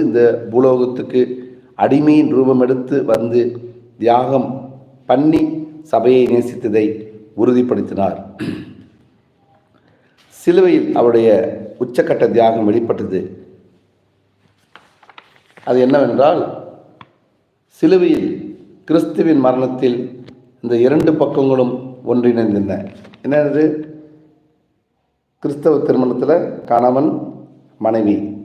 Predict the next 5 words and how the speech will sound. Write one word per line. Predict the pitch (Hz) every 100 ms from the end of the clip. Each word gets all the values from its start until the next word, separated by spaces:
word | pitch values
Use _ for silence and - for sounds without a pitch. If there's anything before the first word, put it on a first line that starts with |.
| -
திருமணம் | - 117 113 104
பண்ணிக்கிறாங்க. | 98 98 95 92 120 - - - - _ _
இது | 139 135
எதுக்கு | 139 156 180 147 117 - - -
ஒப்பிடப்படுது? | 123 151 135 131 123 123